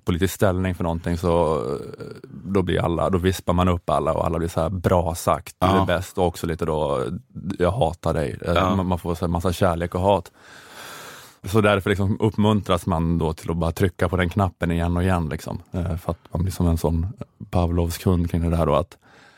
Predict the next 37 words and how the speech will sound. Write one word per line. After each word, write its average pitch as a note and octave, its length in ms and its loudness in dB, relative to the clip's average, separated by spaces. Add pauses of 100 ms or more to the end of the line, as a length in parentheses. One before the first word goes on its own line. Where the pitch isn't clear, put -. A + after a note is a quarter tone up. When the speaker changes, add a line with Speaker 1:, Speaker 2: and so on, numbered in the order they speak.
(300)
Speaker 1:
att F2+ 140 0
hålla F2 160 4
på F#2 120 2
och F2 60 4
vara F2 200 2
woke F2+ 540 2
och E2+ 60 2
ha F2 80 2
takes E2+ 460 0
och E2 80 0
så. F2+ 180 2 (340)
<clears throat> C4+ 340 6
Men A#2+ 340 2
att, G#2 280 -4
eh, G#2 160 4 (920)
eh, G2+ 240 2
jag G2 60 4
har F#2+ 80 2
tänkt G2 240 2
på G2+ 60 2
det F#2+ 120 6
att, - 180 -2
eh, F#2 160 4 (680)
att G#2+ 180 2
man, G#2 200 4
jag, G2+ 220 2 (180)
jag A#2 100 4
tror B2 120 2
att A#2 60 2
det A2+ 100 4
är - 20 8
lite G#2+ 220 2
grann A2 260 4
en G2+ 140 0
illusion, A2 800 4
eh, C2+ 60 0 (340)
då, E2 380 0